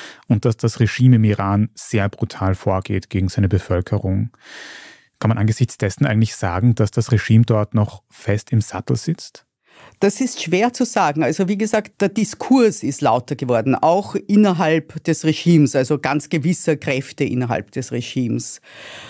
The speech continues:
Speaker 2: Ob es fest im Sattel sitzt und was da passiert in der Zukunft, werden wir wissen in dem Moment, wo der jetzige religiöse Führer Ali Khamenei stirbt.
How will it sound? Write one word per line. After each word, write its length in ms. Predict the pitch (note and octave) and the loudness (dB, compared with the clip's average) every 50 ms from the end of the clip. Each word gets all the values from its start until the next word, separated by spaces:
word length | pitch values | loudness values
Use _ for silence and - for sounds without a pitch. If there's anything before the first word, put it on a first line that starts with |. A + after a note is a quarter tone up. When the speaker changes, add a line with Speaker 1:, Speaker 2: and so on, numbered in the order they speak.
| - - - _ - | -20 -20 -8 _ 0
Speaker 2:
Ob 180 | F#3 F#3+ G3 | 2 2 2
es 240 | - - F#3+ - - | 2 0 0 -2 -2
fest 340 | - E3+ E3+ A3 - - - | -2 0 0 -2 -2 -4 -2
im 120 | A#3+ A3+ | -2 -2
Sattel 600 | G#3 - - - - - - - F3+ D3+ C3+ B2+ - _ _ | -2 -2 -4 -4 -4 -6 -6 -2 -2 0 -2 -2 -6 _ _
sitzt 680 | - - - - E3+ D3 - - - - - - - | -16 -4 0 2 2 2 0 -4 -12 -12 -14 -8 -4
und 200 | - E3+ D#3+ D3+ | -2 -2 0 2
was 200 | D3+ D3+ E3 - | 0 0 0 -2
da 120 | - F#3+ | -2 -4
passiert 800 | F3+ - - F3+ - - - - F#3 G3+ A3 A#3 E3+ C3+ - - | -2 -2 -2 -4 -4 -6 -6 -4 -2 0 2 2 2 0 -2 -4
in 160 | - - D#3 D3+ | -6 -4 -2 0
der 140 | E3+ D3+ | 0 -2
Zukunft, 600 | - - G3+ G3 G3+ - - D3+ C#3+ C3+ - - | 0 0 -2 -2 0 0 0 0 0 -2 -2 0
werden 260 | D3+ D3 D3 D#3 E3+ D#3+ | 0 0 2 0 0 0
wir 160 | F3 F3 D#3 | 0 0 0
wissen 380 | D#3 F3+ G#3 - - - G#3 F#3+ | 0 0 -2 0 0 2 2 4
in 180 | - E3 D#3 | 4 2 2
dem 200 | C#3+ D#3 D3 D#3 | 2 2 2 2
Moment, 600 | E3+ F3 E3 D#3+ D3 C#3+ D3 D#3+ F#3 F3 - - - - - - - - - _ | 2 2 2 2 2 2 2 0 0 -2 -6 -10 -20 -20 -20 -20 -20 -20 -14 _
wo 120 | - E3 E3 | -4 -2 0
der 120 | D3+ F3 | 2 2
jetzige 600 | E3 C#3+ D3+ D#3 - - - F3+ D#3 E3 E3 D3+ | 2 2 0 0 -2 -4 -8 -6 -2 -2 0 2
religiöse 560 | D#3 D3+ D3 C#3 C#3 D3+ C#3+ D3 D3+ - E3 | 2 0 0 0 0 2 2 2 2 0 -2
Führer 680 | C#3 - - E3 D#3+ E3+ D#3+ E3 E3 D#3 D#3 D#3 D3+ - _ _ _ _ _ - | -2 -2 0 0 2 2 2 2 2 2 2 0 -2 -4 _ _ _ _ _ -4
Ali 320 | - - C#3 D3 D#3 D3+ | -2 0 0 0 0 -2
Khamenei 580 | C#3+ - - D3+ D3 D3 C#3 C#3 C#3 C3 C3+ C#3 | -2 -2 -2 0 2 2 2 2 2 0 0 -2
stirbt. 720 | C3+ - - - - B2 G#2+ E2 - - - - - - | -4 -6 -6 -4 -2 0 0 0 -2 -8 -20 -20 -20 -20